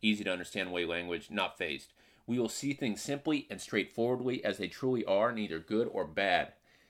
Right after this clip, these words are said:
This is an incredible advantage for us in the fight against obstacles," end quote. Perception is our ability to see the world around us. This is a technical skill that must be developed,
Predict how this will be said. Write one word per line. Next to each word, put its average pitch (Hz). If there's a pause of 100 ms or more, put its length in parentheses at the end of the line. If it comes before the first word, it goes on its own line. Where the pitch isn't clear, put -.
(120)
This 104
is 98
an 92
incredible 139
advantage 104
for -
us 101
in 87
the 85
fight 95
against 85
obstacles," 90
end 92
quote. - (460)
Perception 113 (580)
is 104
our 113
ability 107
to 92
see -
the 98
world 95
around 87
us. - (800)
This 127
is 127
a -
technical 143
skill 78 (460)
that 95
must 101
be 92
developed, 90